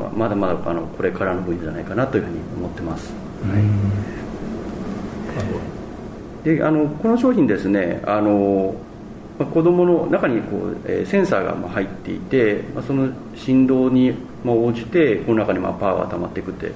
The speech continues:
Speaker 1: まあ、いうことになるんですけども、まあ、そうやって、まあ、やる気を、まあ、見える化して、まあ、子供が、まあ、書きたくなって、まあ、親御さんはなんか褒めるきっかけが生まれて、えー、褒められるから子供がますます書きたくなるみたいな、ま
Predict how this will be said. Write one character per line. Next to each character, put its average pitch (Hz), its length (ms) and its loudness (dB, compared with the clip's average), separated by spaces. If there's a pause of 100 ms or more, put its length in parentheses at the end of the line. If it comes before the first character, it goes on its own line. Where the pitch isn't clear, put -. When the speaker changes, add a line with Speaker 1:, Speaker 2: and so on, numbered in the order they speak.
(120)
Speaker 1:
ま 101 120 2
あ、 - 20 4
い 95 40 2
う 92 40 -2
こ - 220 -10
と - 60 -8
に 95 60 -2
な 95 100 0
る 90 100 0
ん 90 40 -2
で 90 80 -4
す - 80 -10
け 110 60 -2
ど 120 100 0
も、 147 340 2 (520)
ま 139 80 -2
あ、 - 20 -4
そ 156 80 4
う 156 40 4
や 156 60 -4
っ - 20 -8
て、 151 320 4 (200)
ま 123 120 2
あ、 - 20 4
や 127 60 4
る 123 100 0
気 127 80 2
を、 - 20 4
ま 123 120 4
あ、 - 20 4
見 113 120 4
え 117 80 6
る 113 100 2
化 117 120 2
し - 100 -8
て、 180 320 2
ま 113 100 0
あ、 - 20 -8
子 123 160 0
供 117 200 4
が、 113 140 4
ま 101 200 2
あ、 - 40 -8
書 - 80 -10
き - 100 -10
た 104 140 2
く 98 100 -2
な 90 120 -2
っ 90 40 -4
て、 110 420 2 (360)
ま 120 60 0
あ、 107 60 4
親 107 180 4
御 104 120 2
さ 110 120 2
ん 131 80 6
は 160 180 4
な 104 80 0
ん - 40 -8
か 90 80 -2
褒 104 120 0
め 110 100 4
る 95 120 0
き - 80 -8
っ - 40 -10
か 92 140 -4
け 90 100 -6
が 87 120 -4
生 87 80 -4
ま 90 100 -4
れ 87 80 -2
て、 131 360 2 (520)
え 90 320 4
ー、 - 40 -8
褒 110 80 2
め 107 80 4
ら 107 100 2
れ 110 60 2
る 107 100 0
か 196 80 2
ら - 120 2
子 - 120 0
供 98 160 4
が 92 80 2
ま 95 120 0
す 104 120 -4
ま 101 80 0
す - 60 -10
書 - 80 -10
き - 140 -12
た - 100 -12
く 101 100 -12
な 95 120 -8
る 87 100 -8
み 87 80 -8
た - 160 -6
い 90 80 -6
な、 90 60 -8
ま 95 60 -8